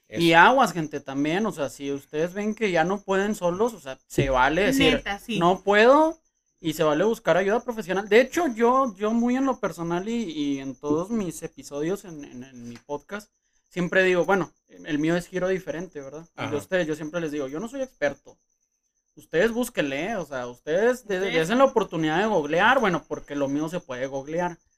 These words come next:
Speaker 1: Ajá.
Speaker 2: En el caso de ustedes que tratan temas más personales, yo sí les diría, o sea, pues dense la oportunidad de, de ir con un psicólogo, ir con un psiquiatra, ir con un terapeuta,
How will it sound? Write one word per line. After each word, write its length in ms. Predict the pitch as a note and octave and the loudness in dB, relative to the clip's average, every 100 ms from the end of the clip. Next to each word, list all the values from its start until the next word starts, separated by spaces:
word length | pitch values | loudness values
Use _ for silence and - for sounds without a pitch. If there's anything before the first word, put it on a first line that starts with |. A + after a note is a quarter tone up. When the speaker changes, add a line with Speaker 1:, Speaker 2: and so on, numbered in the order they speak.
| _ | _
Speaker 1:
Ajá. 240 | - G#2 _ | -20 -20 _
Speaker 2:
En 140 | E3 E3 | -4 -2
el 120 | D3+ | 0
caso 260 | D#3 D#3 | -2 0
de 80 | G#3 | -2
ustedes 300 | F3 G#3 G3+ | -2 -4 -6
que 120 | - E3+ | -8 -12
tratan 440 | - C3+ D#3 E3+ | -10 -10 -10 -8
temas 320 | F3 E3 E3+ | -8 -6 -6
más 340 | E3+ E3+ E3 - | -6 -8 -10 -8
personales, 680 | F#3 E3 D3+ E3 F#3+ E3 _ _ _ _ - | -6 -6 -8 -8 -8 -10 _ _ _ _ -6
yo 100 | E3 | -4
sí 80 | F3 | 0
les 140 | G3 | -2
diría, 240 | F#3 E3+ F3+ | 0 2 2
o 40 | |
sea, 140 | D#3+ - | 0 -6
pues 140 | C#3 | -10
dense 200 | C3+ D#3+ | -10 -6
la 100 | G#3 | -6
oportunidad 640 | A3+ G3 - C#3 C3+ C#3 D#3+ | -4 -6 -6 -8 -6 -2 0
de, 360 | F#3 F3+ - _ | 0 -2 -4 _
de 640 | C#3 C3+ B2+ B2+ C3+ D3 _ _ | -12 -10 -8 -10 -12 -16 _ _
ir 200 | D3+ C#3+ | -10 -6
con 140 | F3+ | -6
un 100 | G3 | -4
psicólogo, 840 | B3 - G3 F#3+ A3 A3 A#3 B3 - | -6 -4 -2 0 0 0 -2 -4 -12
ir 160 | D#3+ C#3+ | -20 -16
con 120 | E3 | -14
un 80 | F3 | -14
psiquiatra, 800 | F#3+ - F3+ F3 - F#3 F#3 G3 G#3+ | -16 -6 -4 -4 -4 -4 -4 -4 -6
ir 140 | D#3+ | -10
con 140 | F3+ | -8
un 100 | F3 | -8
terapeuta, 1040 | E3 D#3 D3+ C#3+ D3+ E3+ - F#3 F#3+ F#3+ | -6 -6 -4 -4 -4 -6 -8 -8 -8 -12